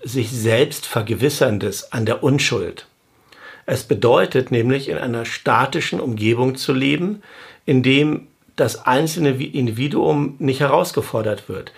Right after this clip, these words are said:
Ihm wird nichts abgefordert, als einfach da zu sein. Für alles andere wird gesorgt, alles andere ist garantiert.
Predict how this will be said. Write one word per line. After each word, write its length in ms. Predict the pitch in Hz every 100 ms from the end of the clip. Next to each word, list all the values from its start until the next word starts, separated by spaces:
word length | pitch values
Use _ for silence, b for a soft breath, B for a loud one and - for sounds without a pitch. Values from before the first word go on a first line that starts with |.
| B _
Ihm 160 | 151 131
wird 220 | 143 147
nichts 320 | 147 147 - -
abgefordert, 880 | 139 - 160 - 123 123 127 180 - _
als 260 | 131 131 -
einfach 400 | 127 127 123 110 -
da 260 | - 110 107
zu 160 | - 101
sein. 400 | 104 104 101 110 B B
Für 200 | - -
alles 240 | 147 165 160
andere 400 | 147 135 131 117
wird 180 | 127 -
gesorgt, 540 | 95 110 117 123 - b b -
alles 320 | 131 143 -
andere 640 | - 110 113 107 107 110 B _
ist 180 | 117 -
garantiert. 800 | 113 110 120 117 117 85 65 -